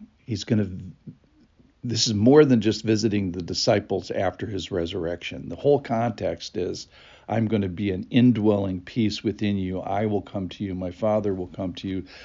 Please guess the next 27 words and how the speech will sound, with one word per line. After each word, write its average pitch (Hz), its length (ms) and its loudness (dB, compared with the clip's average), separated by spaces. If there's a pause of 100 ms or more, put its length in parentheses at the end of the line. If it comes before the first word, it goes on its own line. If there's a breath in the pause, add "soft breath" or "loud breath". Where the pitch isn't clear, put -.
(140 loud breath)
The 98 100 -2
Holy 113 260 6
Spirit 101 400 0
is 92 140 -2
going 90 240 -4
to - 80 -8
indwell 98 580 0
you." 92 300 -2 (1400 loud breath)
And 110 140 6
it's - 220 2
to 135 120 4
your 110 120 6
advantage 110 640 6
that - 280 0
all 113 180 8
this 110 160 2
stuff 95 320 0
happens. 113 480 -4
So 107 160 2
it's 104 140 -4
better 123 420 6
that 104 220 4
I 92 140 -2
go. 107 540 2 (1700 soft breath)
Then 123 220 6
you 117 100 6
get 135 300 2